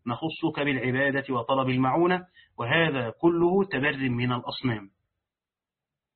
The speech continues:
تلخيصه هنا المعنى اللي يذكر، يذكر فيه المعنى الإجمالي لما سبق.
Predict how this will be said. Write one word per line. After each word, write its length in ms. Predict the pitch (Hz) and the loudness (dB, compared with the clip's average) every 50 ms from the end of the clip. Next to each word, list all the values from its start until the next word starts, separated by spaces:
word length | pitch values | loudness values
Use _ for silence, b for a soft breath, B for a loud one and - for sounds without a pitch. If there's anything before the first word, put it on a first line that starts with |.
| _ _ _ _ _ _ _ _ _ _ _ _ _ _ _ _ _ _ _ _ _ _ _ _ _ _ _ _ _ _ _ - | _ _ _ _ _ _ _ _ _ _ _ _ _ _ _ _ _ _ _ _ _ _ _ _ _ _ _ _ _ _ _ -2
تلخيصه 440 | 139 131 - 190 220 208 220 220 | -2 0 0 0 0 2 4 4
هنا 100 | 214 208 | 4 4
المعنى 300 | 190 165 170 175 170 170 | 4 4 4 4 4 4
اللي 420 | 165 143 117 - 123 127 127 131 147 | 2 0 -4 -6 -6 -4 -4 -2 -2
يذكر، 240 | 151 147 - 139 127 | -4 -4 -6 -6 -4
يذكر 300 | 131 147 151 147 - 139 | -4 -4 -4 -4 -6 -6
فيه 180 | 127 - 170 143 | -6 -4 -4 -2
المعنى 320 | 127 131 143 143 143 143 135 131 135 | -2 -2 0 0 -2 -2 -4 -6 -8
الإجمالي 580 | 131 120 127 123 113 120 139 143 143 139 135 127 | -8 -8 -8 -6 -4 -2 -2 -2 -2 -4 -4 -4
لما 220 | 117 135 131 123 | -4 -2 -2 -2
سبق. 280 | 120 - 117 107 107 | -4 -6 -10 -12 -14